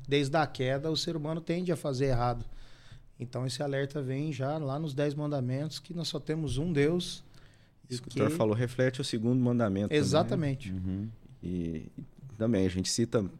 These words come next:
Speaker 2: fala muito, e a gente vê que isso acaba sendo algo que, pra quem tá chegando, né, é algo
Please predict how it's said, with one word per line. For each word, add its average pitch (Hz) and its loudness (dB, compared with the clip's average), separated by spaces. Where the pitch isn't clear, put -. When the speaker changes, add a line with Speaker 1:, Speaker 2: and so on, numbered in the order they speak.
Speaker 2:
fala 120 4
muito, 120 6
e 117 4
a 104 4
gente 120 2
vê 120 6
que 117 -2
isso 131 2
acaba 120 0
sendo 110 2
algo 101 4
que, 95 -2
pra 92 4
quem 107 4
tá 110 2
chegando, 98 6
né, 95 2
é - -8
algo - -6